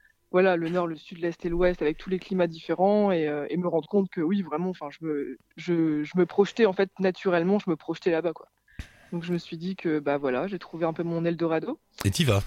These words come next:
Speaker 1: Donc, euh, comment ?
Speaker 2: Et t'y vas ? Tu
Speaker 1: Euh,
Speaker 2: pars là-bas ?
Speaker 1: j'y vais, bah, éc-, bah, là maintenant, mon objectif, euh, cette année, bah, f-, enfin, là je suis revenue, le retour a été très dur,
Speaker 2: Ouais.
Speaker 1: et donc là maintenant, bah oui, oui, pour moi c'est clair et net, euh, comme je suis en C D D, je vais en profiter pour, euh, pour, euh,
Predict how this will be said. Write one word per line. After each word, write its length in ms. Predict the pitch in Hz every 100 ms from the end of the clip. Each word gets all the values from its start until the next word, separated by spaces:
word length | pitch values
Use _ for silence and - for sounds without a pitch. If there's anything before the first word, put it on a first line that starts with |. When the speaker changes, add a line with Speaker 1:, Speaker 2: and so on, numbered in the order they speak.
| 185
Speaker 1:
Donc, 260 | 190 -
euh, 720 | 196 180 175 165 165 160 160 170 -
comment ? 320 | - 220 233 -
Speaker 2:
Et 100 | 110
t'y 140 | 107
vas ? 160 | 113 143 - _ _ _ _ _ _ _ _ -
Tu 100 | -
Speaker 1:
Euh, 40 |
Speaker 2:
pars 140 | 226 214
là-bas ? 160 | 120
Speaker 1:
j'y 60 | 220
vais, 160 | 214 208
bah, 80 |
éc-, 180 | 180 180 -
bah, 260 | 190 190
là 120 | 196
maintenant, 400 | 214 196 196 226 226
mon 120 | 202
objectif, 480 | 196 196 - 196 -
euh, 100 | 190
cette 160 | 185
année, 160 | 180 208
bah, 120 | 190
f-, 60 | 156 - -
enfin, 160 | 151 131
là 80 | 165
je 80 | 160
suis 160 | -
revenue, 380 | 160 165 202 277
le 80 | 226
retour 300 | 175 - 185
a 40 |
été 140 | 170 165
très 160 | -
dur, 240 | 170 233 311 _ _ -
Speaker 2:
Ouais. 160 | 67 185
Speaker 1:
et 20 |
donc 180 | 196 214
là 100 | 220
maintenant, 260 | 202 202
bah 120 | 202 175
oui, 160 | 202
oui, 100 | 208
pour 160 | 190 175
moi 120 | 175
c'est 100 | -
clair 200 | 160 175
et 40 | 156
net, 220 | 180 190
euh, 200 | 156 151
comme 160 | 147 185
je 80 | 180
suis 120 | 180
en 60 | 185
C 140 | 180 175
D 100 | 175
D, 140 | 196
je 60 | 170
vais 40 |
en 60 | 160
profiter 460 | - 170 - 190
pour, 260 | 180 170 151
euh, 260 | 147 147 147 -
pour, 280 | - 175 156
euh, 260 | 147 143